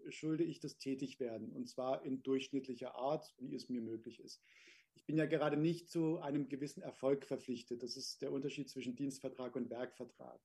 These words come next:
Ja, das Arbeitsverhältnis ist ein spezieller Dienstvertrag. Geschuldet ist also mein Tätigwerden. Kann ich gar nicht mehr tätig werden, aufgrund einer Erkrankung muss ich mich arbeitsunfähig melden.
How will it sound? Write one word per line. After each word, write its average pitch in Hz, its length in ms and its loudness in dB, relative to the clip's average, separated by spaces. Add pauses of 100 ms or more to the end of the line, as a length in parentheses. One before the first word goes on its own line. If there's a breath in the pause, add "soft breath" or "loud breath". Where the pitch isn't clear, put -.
Ja, 139 160 4
das 170 160 0
Arbeitsverhältnis 147 680 6
ist - 140 -6
ein 127 60 2
spezieller 120 380 -2
Dienstvertrag. 135 760 -4 (800 soft breath)
Geschuldet 160 380 4
ist 170 100 2
also 160 160 6
mein 160 180 6
Tätigwerden. 143 720 2
Kann 180 200 4
ich 185 120 2
gar 175 160 4
nicht 226 160 0
mehr 220 120 0
tätig 202 300 0
werden, 185 420 4
aufgrund 170 320 -4
einer 160 160 2
Erkrankung 147 520 0
muss 143 140 2
ich 143 120 -6
mich 143 180 -2
arbeitsunfähig - 840 -2 (360)
melden. 117 380 0